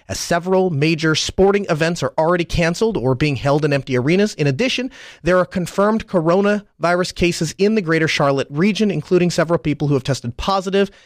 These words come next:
and were unaware that they were positive while transiting through Sh-, Charlotte Douglas International Airport. Despite this, we do not anticipate any disruption to the Self twenty twenty event from covid nineteen." Few things to keep in mind, they say.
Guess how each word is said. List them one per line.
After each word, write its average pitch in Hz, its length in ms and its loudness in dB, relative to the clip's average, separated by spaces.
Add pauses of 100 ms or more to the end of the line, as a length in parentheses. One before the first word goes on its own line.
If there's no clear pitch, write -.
(200)
and 147 160 0
were 151 140 -2
unaware 151 560 2
that 165 160 -4
they 151 100 0
were 143 120 2
positive 131 500 0 (240)
while 165 500 0 (200)
transiting 151 600 -2
through 143 300 0
Sh-, - 160 -4 (120)
Charlotte 147 540 -4
Douglas 127 420 -2 (200)
International 123 480 -2
Airport. 156 420 -4
Despite 247 340 -2
this, 285 220 -2 (340)
we 131 80 0
do 123 120 0
not 190 240 2
anticipate 170 600 -2
any 208 200 0
disruption 156 600 -2 (280)
to 165 120 -2
the 165 80 0
Self 143 240 0
twenty 143 220 -4
twenty 135 300 -2
event 127 340 0
from 139 160 -4
covid 113 320 0
nineteen." 120 340 -2
Few 247 160 -2
things 262 200 -4
to - 80 -14
keep 214 180 -2
in 190 80 0
mind, 233 220 2
they 180 60 2
say. 104 240 -4